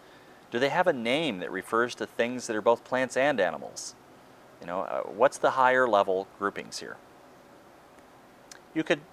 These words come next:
uh, conduct a study that compares two cultural systems. It's pretty easy to find, uh, groups of people who represent different cultures. Uh, most of us live in communities that are diverse enough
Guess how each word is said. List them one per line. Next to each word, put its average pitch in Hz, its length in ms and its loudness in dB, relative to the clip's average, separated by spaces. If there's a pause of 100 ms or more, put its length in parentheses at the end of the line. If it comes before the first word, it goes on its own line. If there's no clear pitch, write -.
uh, 127 340 -2
conduct 156 340 4
a 151 40 -2
study 156 440 4 (100)
that 117 120 0
compares 185 520 -2
two - 160 -6
cultural 127 400 0
systems. - 600 -6 (440)
It's - 80 -16
pretty 202 280 2
easy 107 340 -6
to 139 80 -4
find, 123 580 2 (340)
uh, 113 300 4 (160)
groups 123 300 -2
of 190 100 -4
people 104 300 -4
who 120 120 -6
represent 101 600 2
different 110 280 -2
cultures. 104 640 -2 (380)
Uh, 82 180 -4
most 98 280 0
of 131 80 -2
us 120 120 -4
live 101 200 4
in 117 100 -4
communities 98 580 -8
that 110 100 0
are 98 80 -2
diverse 104 440 2
enough 101 420 0